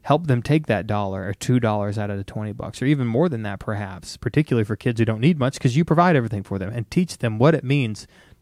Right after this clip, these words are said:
to give abundantly to God and to be generous, and help them do it even discreetly. They don't have to make a big deal out of it.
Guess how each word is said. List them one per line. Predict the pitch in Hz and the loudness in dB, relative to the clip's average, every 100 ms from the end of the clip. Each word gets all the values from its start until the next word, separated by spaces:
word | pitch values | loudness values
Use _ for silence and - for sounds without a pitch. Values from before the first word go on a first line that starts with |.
| _ | _
to | - 123 110 - _ - 120 | 2 2 2 -6 _ -12 -12
give | - 139 139 123 113 120 | 0 4 6 6 2 -2
abundantly | 123 120 120 120 117 117 117 110 104 _ _ _ _ _ _ - | -4 -2 -2 -2 -4 -4 -4 -4 -8 _ _ _ _ _ _ -2
to | 117 | 0
God | 110 113 113 104 104 | 2 2 2 0 -2
and | 117 110 | -2 -2
to | 110 | -2
be | 113 117 113 | 0 0 0
generous, | 98 117 113 113 107 110 - - - _ | -2 0 2 2 0 -4 -8 -12 -16 _
and | 139 120 | -2 0
help | 143 185 | -2 -2
them | 185 165 | -4 2
do | 156 185 | 4 4
it | - | 2
even | 156 180 | 0 2
discreetly. | 190 - - 254 165 104 98 _ - | 0 -2 0 0 2 -2 -2 _ 2
They | |
don't | 180 | 2
have | |
to | 123 | 4
make | 110 | 4
a | 104 | 2
big | 101 | 2
deal | 107 113 | 2 4
out | 123 | 4
of | 156 | 4
it. | 226 | 2